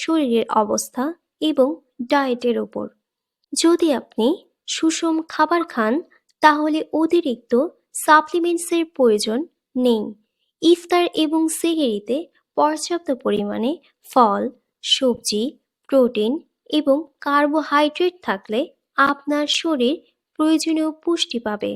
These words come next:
তবে যদি আপনি মনে করেন যে আপনার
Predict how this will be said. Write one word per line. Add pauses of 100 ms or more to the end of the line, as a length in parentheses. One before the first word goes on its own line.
(440)
তবে (380)
যদি (280)
আপনি (180)
মনে
করেন (340)
যে (300)
আপনার